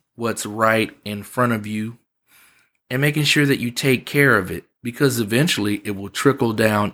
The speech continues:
into something later. Because the fire in front of you could be a, a fresh fire, as I've heard it said before in Bible study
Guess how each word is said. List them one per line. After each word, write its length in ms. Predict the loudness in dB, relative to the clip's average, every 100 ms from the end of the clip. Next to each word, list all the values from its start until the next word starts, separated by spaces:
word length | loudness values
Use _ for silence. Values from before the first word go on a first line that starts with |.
| -2
into 600 | 0 0 0 -4 -6 -10 _ _ _
something 440 | -8 -6 -6 -8
later. 500 | -6 -6 -8 -14 _ _ _ -20 -20 -20 _ _ _ _ _ _ _
Because 720 | -8 -4 0 0 0 -6 -12 -16 _ _ _ _ _ _ _ _ _ _ _ _ _ _ _ _ _ _ _
the 180 | -12 -10
fire 460 | -2 2 4 4 2
in 160 | -2
front 220 | -4 -2 -2
of 100 | -4
you 140 | -10
could 260 | -8 -8 -4
be 180 | -6
a, 140 | -6 -10 _ _ _ _ _ _ _ _ _ _ _ _ _ _ _ _ _ _ -14
a 80 | -14
fresh 460 | -4 0 2 0
fire, 480 | 0 2 2 0 -4
as 220 | -6 -2
I've 180 | -2 -2
heard 240 | 0 0
it 120 | -2 -4
said 280 | -2 -2
before 420 | -4 -6 -4 -2 -2
in 160 | -2
Bible 340 | 0 0 0 -6
study 400 | -4 -6 -6